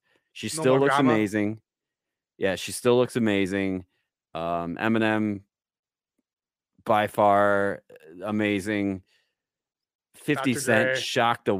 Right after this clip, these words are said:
Speaker 2: Snoop
Speaker 1: world
Speaker 2: Dogg.
Speaker 1: out of everybody. Doctor Dre, uh, Kendrick
Speaker 2: What do you think of
Speaker 1: Lamar.
Speaker 2: fifty Cent and inflation?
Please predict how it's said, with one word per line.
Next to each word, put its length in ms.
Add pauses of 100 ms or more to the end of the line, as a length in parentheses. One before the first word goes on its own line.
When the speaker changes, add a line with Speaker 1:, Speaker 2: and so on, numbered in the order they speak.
Speaker 2:
Snoop 180
Speaker 1:
world 160
Speaker 2:
Dogg. 0
Speaker 1:
out 200
of 160
everybody. 680
Doctor 380
Dre, 760 (580)
uh, 220
Kendrick 340
Speaker 2:
What 40
do 40
you 60
think 180
of 120
Speaker 1:
Lamar. 0
Speaker 2:
fifty 240
Cent 440
and 140
inflation? 680